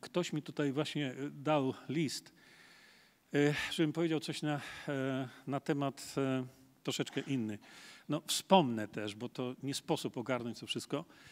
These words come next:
w ciągu jednego dnia nawet, ale druga rzecz niefizjologiczna, która się dzieje u nas, to jest to, że nasz organizm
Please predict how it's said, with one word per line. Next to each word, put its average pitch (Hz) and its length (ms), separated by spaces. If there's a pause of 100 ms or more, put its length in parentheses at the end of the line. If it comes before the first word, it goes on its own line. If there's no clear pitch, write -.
(200)
w - 60
ciągu 127 240
jednego 123 320
dnia 131 240
nawet, 104 400 (300)
ale 139 320 (840)
druga 190 340
rzecz 156 240
niefizjologiczna, 175 1300
która 123 340
się - 160
dzieje 135 320
u 127 140
nas, 110 320
to 135 100
jest - 220
to, 131 240 (400)
że 117 320 (480)
nasz 123 320
organizm 143 680